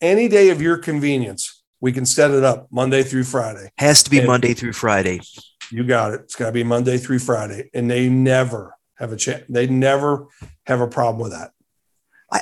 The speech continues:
Speaker 2: I would have to think, Dale, that, uh, Monday through Friday is pretty darn good for you too, as, as the owner of, of this business.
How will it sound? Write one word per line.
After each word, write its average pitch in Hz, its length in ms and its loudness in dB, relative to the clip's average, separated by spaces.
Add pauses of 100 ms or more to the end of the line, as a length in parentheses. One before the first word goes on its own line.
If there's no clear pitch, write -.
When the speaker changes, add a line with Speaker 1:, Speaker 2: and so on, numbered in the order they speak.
Speaker 2:
I 226 80 4
would 262 160 4
have 220 220 4
to 170 80 -4
think, 180 300 -2
Dale, 160 360 0
that, 131 340 2
uh, 120 120 4
Monday 139 340 -2
through 131 200 -12
Friday 143 480 0
is 117 120 0
pretty 147 320 -6
darn 135 300 0
good 131 200 -2
for - 140 -6
you 123 220 -2
too, 120 400 0 (500)
as, 107 180 2
as 110 200 2
the 113 180 0
owner 123 260 2
of, 98 180 0
of 98 240 -8
this 95 180 2
business. 95 600 0